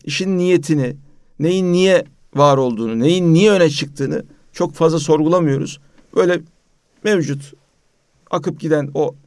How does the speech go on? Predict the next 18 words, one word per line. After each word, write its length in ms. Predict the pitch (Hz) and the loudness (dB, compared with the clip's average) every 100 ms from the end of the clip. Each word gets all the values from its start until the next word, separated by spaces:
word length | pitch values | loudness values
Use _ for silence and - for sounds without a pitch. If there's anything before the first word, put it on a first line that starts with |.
| _ _ _ _ _ | _ _ _ _ _
sel 280 | - 175 165 | -4 0 0
suyunun 300 | 139 139 139 | -2 -6 -6
içerisinde 480 | 151 135 117 - 185 | -4 -6 -6 -8 -6
biz 160 | 147 | -4
de 160 | 147 - _ _ - | -4 -6 _ _ -6
maalesef 420 | - 123 - 151 | -2 -2 -4 -8
sürükleniyoruz. 720 | 147 135 139 127 107 - - _ _ _ _ | -6 -6 -6 -6 -6 -8 -16 _ _ _ _
En 140 | - 190 | -6 -2
başta 200 | 180 180 | -2 0
niyeti 320 | 175 170 165 | 0 0 0
tahsis 280 | 160 135 139 | -2 -2 -2
etmek 320 | 135 151 147 | -2 -2 0
lazım. 340 | 156 160 180 - - - - - | 0 0 -4 -12 -16 -16 -18 -20
Sonra 200 | - 165 | -2 0
ufak 280 | 160 147 196 | 0 2 0
ufak 340 | - 151 139 | 0 -4 -4
da 60 | - | -4
olsa 360 | 120 110 - | -6 -4 -10